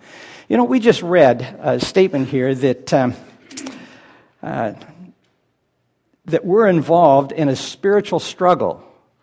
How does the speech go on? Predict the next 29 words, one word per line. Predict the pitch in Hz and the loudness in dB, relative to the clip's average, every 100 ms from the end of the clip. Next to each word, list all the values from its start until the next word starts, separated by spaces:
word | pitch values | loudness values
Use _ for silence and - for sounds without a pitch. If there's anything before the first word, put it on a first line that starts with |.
| _ _ _ _ _ - | _ _ _ _ _ 2
that | 170 | 4
involves | 165 160 165 165 147 127 | 6 4 4 4 4 0
spiritual | - - 214 226 220 170 | -8 2 4 4 2 -4
powers | - 175 170 165 131 117 | -4 0 4 4 2 -2
and | 147 135 | -2 2
dynamics | 143 143 160 165 151 113 151 | 4 4 4 4 0 -2 -4
and | 139 | -2
dominions | 139 147 185 190 151 127 110 | 0 2 4 6 4 2 -2
and, | 139 127 | -4 -4
and, | 143 143 - - 156 - - | -2 -4 -4 -18 -20 -12 -2
and | 180 | 2
what, | 151 147 - - _ - | 2 -2 -12 -20 _ -6
where | 180 254 | -2 2
in | 226 175 | 4 4
the | 165 | 2
world, | 151 175 202 196 - - - | 0 0 0 0 -4 -10 -6
you | - | -6
know, | - | -2
I | - | 0
don't | 254 262 | 2 2
know | 170 151 | 2 2
if | - | 0
you're | 165 | 0
in | 185 | 0
touch | 160 147 - | 0 -4 -2
with | 135 | -2
that | 123 120 | 0 0
every | 117 120 | 0 -2
day. | 110 113 175 | -2 -2 -4